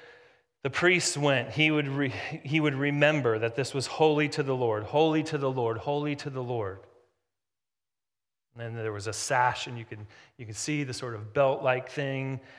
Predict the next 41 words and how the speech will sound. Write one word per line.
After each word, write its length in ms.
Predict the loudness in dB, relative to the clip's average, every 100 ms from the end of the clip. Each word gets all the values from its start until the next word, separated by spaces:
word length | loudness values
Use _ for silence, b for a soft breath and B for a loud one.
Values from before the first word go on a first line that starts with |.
| B
that 160 | 0 2
is 140 | 0
there. 500 | 0 4 4 4 2 B 0
And 100 | 4
then 120 | 4
even 340 | 4 4 4
in 200 | 4 2
verses 320 | 2 2 2 -2
forty-two 540 | 2 2 2 0 -2
through 160 | -2 0
forty-three, 600 | 2 2 2 0 -2 0
even 260 | 2 2 4
their 260 | 6 6
ar-, 220 | 4 4 2
undergarments 840 | 4 4 6 6 4 2 -4 2
were, 380 | 4 4 2 -4 -14 -6
were 260 | 2 2
given 460 | 6 4 6 2 4
by 200 | 2 4
God. 420 | 2 2 2 -2 -10 -20 -20 _ _ _ _ _ _ 0
Their 140 | 2
nakedness 600 | 4 2 0 0 0 0 -2
was 160 | -6
to 100 | -6
be 260 | -4 -2 B B B B
covered 460 | 0 2 4 2 0
so 160 | -2 -2
that 140 | 0
there 100 | -2
was 100 | 2
not, 440 | 2 2 -2 -10
no 240 | 0 2 4
hint 320 | 2 0 0
of 100 | -2
impropriety. 960 | -2 -4 -4 -8 -6 -2 -2 -2 -6 -8
And 80 |
we 80 | -8
see 220 | -10 -4
that 160 | 0 0
even 240 | -2 -8
from 320 | -4 -2 -2